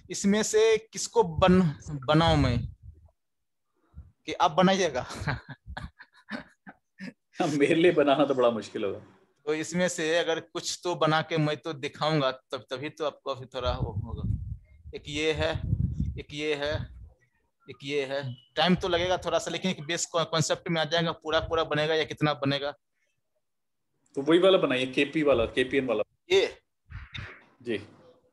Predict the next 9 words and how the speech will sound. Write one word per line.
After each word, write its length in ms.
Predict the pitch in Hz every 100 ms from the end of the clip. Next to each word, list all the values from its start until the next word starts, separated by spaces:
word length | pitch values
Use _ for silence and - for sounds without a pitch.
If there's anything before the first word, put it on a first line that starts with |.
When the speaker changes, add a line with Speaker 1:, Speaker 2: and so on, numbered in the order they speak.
| -
Speaker 1:
आपने 200 | 117 143
तो 140 | 143 143 - - - - - - - - - _ _ _ _ _ _ _ _ - _ _
टफ 140 | - -
वाला 280 | - 151 127
बोल 180 | 113
दिया 240 | 113 117 131
है, 60 |
टफ 260 | 123 120 107
वाला। 140 | 104